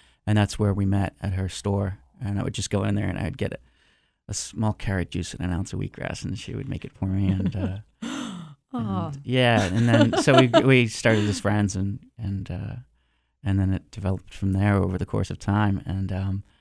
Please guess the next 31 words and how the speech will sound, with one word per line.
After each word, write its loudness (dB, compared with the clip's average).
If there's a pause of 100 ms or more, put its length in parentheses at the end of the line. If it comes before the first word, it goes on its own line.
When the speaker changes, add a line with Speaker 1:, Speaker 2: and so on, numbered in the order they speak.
(920)
Speaker 1:
and 4
Speaker 2:
Now 2
you 2
Speaker 1:
we 6
Speaker 2:
bond 4
over 2
Speaker 1:
got 2
Speaker 2:
pizza? 0
Speaker 1:
together. 4
Yeah, 2
we 0
got 4
Speaker 2:
<laughs> -10
Speaker 1:
together 4
when 4
I 4
was 0
at, -4
at -6
Fahey 0
and -2
Fromagerie, -2
and, -6
uh, -6 (1080)
and, -4
uh, -6
here -4
we -2
are -4
today. -6
So, -16